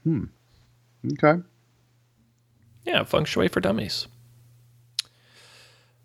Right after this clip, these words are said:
Speaker 2: All right, Matt, you got one more for me?
Speaker 1: I thought you were gonna give us a review. We usually
Speaker 2: Oh!
Speaker 1: <laughs>
Speaker 2: The, well, the,
Speaker 1: we've given a
Speaker 2: the,
Speaker 1: review
Speaker 2: can,
Speaker 1: for each one.
Speaker 2: can I be honest with you?
Speaker 1: There are
Speaker 2: All
Speaker 1: no
Speaker 2: of the
Speaker 1: reviews?
Speaker 2: reviews are, it only has three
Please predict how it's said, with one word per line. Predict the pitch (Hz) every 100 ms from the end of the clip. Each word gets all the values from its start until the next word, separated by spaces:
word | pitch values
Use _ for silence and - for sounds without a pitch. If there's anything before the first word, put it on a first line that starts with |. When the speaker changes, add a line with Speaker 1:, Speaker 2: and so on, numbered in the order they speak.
| _ -
Speaker 2:
All | -
right, | 262
Matt, | 226 247
you | 233
got | 226 220
one | 247 254
more | 262
for | 262 262
me? | 285 330 302 - - - _ _ 135
Speaker 1:
I | 139
thought | 180 180
you | 180
were |
gonna | 180 170
give | 175
us | 170 -
a |
review. | 156 143 196 147 107
We | 117
usually | 131 131 135
Speaker 2:
Oh! | 262 294 311 294 247 208 165 143
Speaker 1:
<laughs> | 120 -
Speaker 2:
The, | 208 -
well, | 190 190
the, |
Speaker 1:
we've | 165
given | 190 175 165
a |
Speaker 2:
the, |
Speaker 1:
review | 151 151 180
Speaker 2:
can, | 123
Speaker 1:
for |
each | 107 -
one. | 190
Speaker 2:
can | 247
I | 254
be | 240 226
honest | 214 254 285
with | 269
you? | 294 294 - - _
Speaker 1:
There | 131
are | 262
Speaker 2:
All |
Speaker 1:
no | 294
Speaker 2:
of | 117
the | 240
Speaker 1:
reviews? | 240 131 247 220
Speaker 2:
reviews | 175
are, | 170 -
it | 196
only | 226 254
has | 220 233 -
three | - 165 190 208 202 202